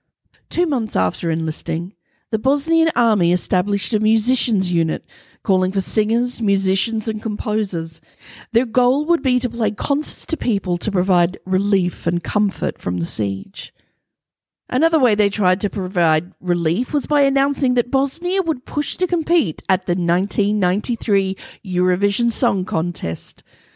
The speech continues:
Bosnia's T V station aired a contest where eleven acts would compete to see who would represent Bosnia at Eurovision. Of the eleven acts, ten made it to the studio and performed live.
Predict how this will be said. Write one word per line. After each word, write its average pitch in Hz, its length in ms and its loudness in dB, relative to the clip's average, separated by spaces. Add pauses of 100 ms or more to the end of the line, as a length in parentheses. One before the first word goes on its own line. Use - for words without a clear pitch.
(920)
Bosnia's 320 600 0
T 311 260 0
V 233 180 0
station 190 540 0
aired 202 160 2
a 240 60 0
contest 220 680 -2
where 233 140 4
eleven 294 460 2
acts 254 400 0
would 247 200 -2
compete 277 540 -2
to 226 100 -2
see 254 260 -2
who 330 260 0
would 247 280 -4
represent 220 760 0 (340)
Bosnia 202 580 2
at 214 140 0
Eurovision. 170 720 0 (1160)
Of 214 220 0
the 262 320 2
eleven 247 460 2
acts, - 580 -2 (160)
ten 226 440 0
made 220 220 -2
it - 120 -12
to 262 80 -6
the 254 80 -2
studio 175 580 0
and 180 100 -2
performed 196 600 0
live. 170 500 -2